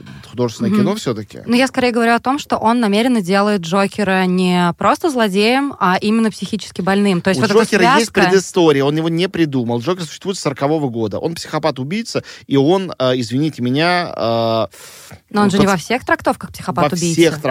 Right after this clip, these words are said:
Speaker 1: трактовках
Speaker 2: Николсон?
Speaker 1: он пациент лечебницы Аркхем. Это л-, психиатрическая
Speaker 2: Мгм.
Speaker 1: лечебница. Нету ни одной версии, где бы он там не содержался.
Speaker 2: Ага.
Speaker 1: Мы как раз ничего не знаем о его предыстории, есть
Speaker 2: Мгм.
Speaker 1: много разных теорий, как он туда попал и почему, но то, что он туда так или иначе попадает, это, а, обязательная часть легенды.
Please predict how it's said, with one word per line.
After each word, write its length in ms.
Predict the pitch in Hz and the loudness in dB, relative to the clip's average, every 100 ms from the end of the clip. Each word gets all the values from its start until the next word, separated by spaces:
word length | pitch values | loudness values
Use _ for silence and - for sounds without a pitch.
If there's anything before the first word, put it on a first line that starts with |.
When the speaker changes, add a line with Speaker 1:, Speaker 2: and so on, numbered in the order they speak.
| 123 | 0
Speaker 1:
трактовках 460 | 196 156 196 220 185 | 2 2 2 2 0
Speaker 2:
Николсон? 380 | 190 151 175 247 | 2 4 4 2
Speaker 1:
он 60 | |
пациент 680 | 160 - 131 123 139 165 - - | -4 -4 0 2 2 -2 -6 -8
лечебницы 640 | 127 117 - 123 139 139 - - | -6 -6 -4 -6 -6 -8 -10 -8
Аркхем. 540 | 95 - - 71 - - | -10 -10 -18 -18 -18 -8
Это 240 | 143 156 | -8 -4
л-, 100 | 135 - | -6 -8
психиатрическая 640 | - 117 123 110 139 - 175 | -16 -12 -10 -8 -10 -6 -6
Speaker 2:
Мгм. 100 | 151 | -4
Speaker 1:
лечебница. 440 | 151 147 - 233 - - - | -6 -10 -14 -20 -20 -20 -6
Нету 300 | 139 165 143 | -2 -2 0
ни 60 | 135 | 0
одной 160 | 131 131 | 0 0
версии, 380 | 131 202 - 143 | 2 0 -2 -8
где 220 | 113 151 | -2 -2
бы 120 | 135 | 0
он 160 | 127 131 | -2 -2
там 180 | 127 131 | -4 -4
не 100 | 127 | -6
содержался. 680 | - 113 92 80 165 123 | -8 -8 -8 -8 -8 -8
Speaker 2:
Ага. 80 | - _ _ _ - _ - | -12 _ _ _ -20 _ -6
Speaker 1:
Мы 100 | 135 | 0
как 140 | 147 | 2
раз 160 | 151 143 | 0 -2
ничего 140 | 147 160 | -2 -2
не 60 | |
знаем 200 | 139 147 | 0 2
о 40 | 139 | 2
его 120 | 135 | 0
предыстории, 600 | 135 135 127 - 254 190 120 | -2 -2 -2 -2 0 2 2
есть 140 | 175 | 2
Speaker 2:
Мгм. 60 | 190 | 2
Speaker 1:
много 200 | 143 123 | 2 2
разных 300 | 113 101 95 | -2 -4 -10
теорий, 260 | - 110 107 | -4 -4 -2
как 220 | 151 117 | -2 -2
он 60 | 98 | -6
туда 180 | - | -12
попал 340 | - 117 98 85 | -12 -8 -8 -8
и 20 | |
почему, 500 | - - 120 151 208 - - - | -10 -12 -8 -6 -8 -14 -20 -10
но 120 | 123 | -4
то, 160 | 123 147 | 0 0
что 160 | - 131 | 0 -4
он 80 | |
туда 160 | 120 127 | -2 -4
так 220 | 123 - | -4 -4
или 80 | 127 | -2
иначе 240 | 123 113 | -2 -4
попадает, 520 | - - 120 196 240 - | -8 -6 0 0 0 -4
это, 560 | - 156 170 165 151 - | -4 -2 0 0 -2 -2
а, 160 | 123 120 | -2 -2
обязательная 640 | 139 131 127 147 143 120 | -2 -2 0 -2 -2 -8
часть 280 | - 123 - | -6 -8 -8
легенды. 460 | 120 101 80 57 | -8 -6 -8 -10